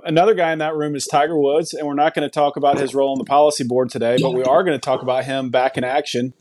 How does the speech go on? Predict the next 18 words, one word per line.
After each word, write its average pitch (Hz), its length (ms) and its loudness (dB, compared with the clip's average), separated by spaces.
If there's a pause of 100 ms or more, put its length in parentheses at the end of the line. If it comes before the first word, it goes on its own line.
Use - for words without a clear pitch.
at 127 180 -6
the - 60 -10
P 156 240 0
N 139 120 0
C 143 460 2 (100)
father-son 139 840 0 (680)
or 120 160 -2
parent-child 143 680 0
tournament 135 340 -4
coming 127 180 -4
up 123 120 -4
this 127 180 -6
weekend, 123 340 0
playing 135 220 2
with 127 80 0
his 113 100 0
boy 123 240 2
Charlie. 113 540 0